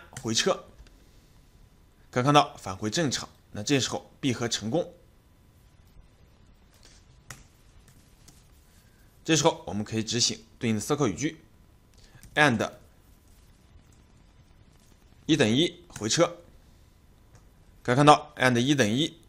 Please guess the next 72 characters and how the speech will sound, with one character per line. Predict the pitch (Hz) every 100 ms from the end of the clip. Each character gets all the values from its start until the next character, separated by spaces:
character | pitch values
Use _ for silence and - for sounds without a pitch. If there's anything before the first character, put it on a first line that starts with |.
| - -
当 | 131 139
中 | 156 165 -
啊， | - 90 82 -
这 | -
里 | 117 - -
咱 | -
们 | 98
出 | - 120
现 | 127
了 | 120 - -
啊 | - -
报 | 113
错， | - - - - - _ - - -
说 | - 139
在 | 151
这 | 139 180
里 | 160 -
啊 | - - -
它 | - 104
是 | 107 95
这 | 156
样 | 139
一 |
个 | 98
错 | - 110
误， | -
我 | -
没 | 107 127
有 | 151
看 | - 117
到 | 110 -
and， | 151 120 - -
那 | -
由 | 113 139
此 | 147 - -
可 | - 107
以 |
猜 | - 143
想 | 143 - - - -
咱 | 104
们 | 135
and | 156 113 -
是 | - 117
被 | 139
过 | 185
滤 | 160 120
了。 | - - - - -
那 | 151
这 | 208
时 | 160
候 | 123 - -
我 | 78
们 | 98
输 | -
入 | 147 - -
啊 | 95
这 | 170
样 | 160
一 | 98
个 | -
and | 98 85
的 | 76
情 | - -
况 | 98 101
下， | - - - - - - - - _ - -
那 | 123
么 | 120 -
也 | 104 92
没 | 104
有 | 165 165 - -
出 | - -
现。 | 113 -